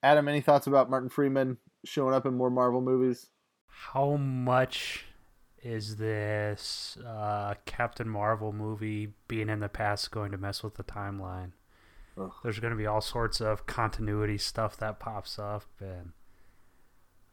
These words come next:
Speaker 2: we're gonna be making notes, and we're like, "Well, if this happened in nineteen ninety-four, then there's no way," you know, but yeah, I loved, I loved Ross in, um,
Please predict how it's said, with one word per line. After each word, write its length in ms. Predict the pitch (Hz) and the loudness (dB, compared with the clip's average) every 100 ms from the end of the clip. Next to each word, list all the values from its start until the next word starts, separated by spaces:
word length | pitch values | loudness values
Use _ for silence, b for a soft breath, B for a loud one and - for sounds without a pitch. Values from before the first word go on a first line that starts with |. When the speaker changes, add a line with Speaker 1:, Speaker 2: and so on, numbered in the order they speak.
| - - - - | -20 -20 -20 -14
Speaker 2:
we're 140 | 117 | -8
gonna 220 | 104 104 107 | -4 -4 -4
be 180 | 107 | -4
making 440 | 107 113 110 110 104 | -2 -2 -2 -4 0
notes, 420 | 107 110 110 - | 0 0 0 -4
and 80 | 107 | -6
we're 100 | 101 | -6
like, 220 | 98 - | -6 -6
"Well, 180 | 117 113 | -2 -2
if 100 | - | -2
this 220 | 143 135 | -2 -2
happened 360 | 131 123 120 104 | 0 0 0 -4
in 100 | 104 | -2
nineteen 420 | 110 113 - 110 | -2 -2 -6 -4
ninety-four, 920 | 110 110 104 - - 131 127 120 113 | -2 -2 -4 -8 -4 0 2 2 0
then 160 | 110 110 | -2 -4
there's 220 | 104 98 | -4 -4
no 180 | 120 120 | -2 0
way," 600 | 117 107 104 101 101 98 - - | 0 -2 -2 -4 -8 -12 -18 -18
you 100 | - 98 | -16 -16
know, 220 | - 101 - | -16 -18 -16
but 220 | - - - - - - - - | -16 -18 -20 -20 -20 -20 -20 -12
yeah, 240 | - 170 147 | -2 2 2
I 140 | 113 | 2
loved, 480 | 135 131 143 127 - - 120 | 2 4 4 2 -4 -10 -2
I 40 | |
loved 300 | 120 120 107 | 2 2 2
Ross 480 | 101 101 101 - - | 0 0 -2 -4 -12
in, 360 | 120 110 101 101 | -12 -10 -8 -6
um, 480 | 101 101 95 92 | -4 -4 -6 -8